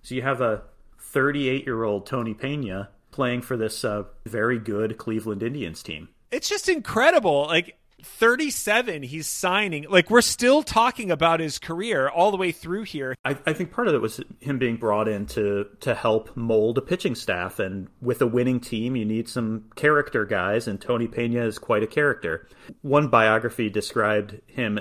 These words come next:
Speaker 1: as having, quote, "quick and productive visits to the mound," which I, I guess I could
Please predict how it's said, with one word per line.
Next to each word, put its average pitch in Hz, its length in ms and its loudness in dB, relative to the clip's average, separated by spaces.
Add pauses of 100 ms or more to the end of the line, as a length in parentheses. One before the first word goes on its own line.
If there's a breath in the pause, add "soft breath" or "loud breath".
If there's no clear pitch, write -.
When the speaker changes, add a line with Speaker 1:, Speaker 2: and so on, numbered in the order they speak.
Speaker 1:
as 101 140 -4
having, 104 360 -2
quote, - 460 0 (260 soft breath)
"quick - 440 4
and 135 200 0
productive 123 640 0
visits 107 460 -4
to 131 100 -2
the 101 100 -4
mound," 101 420 -4 (460 soft breath)
which 143 200 -2
I, 123 160 6 (160)
I 170 100 4
guess 143 220 4
I 143 60 2
could 120 260 -4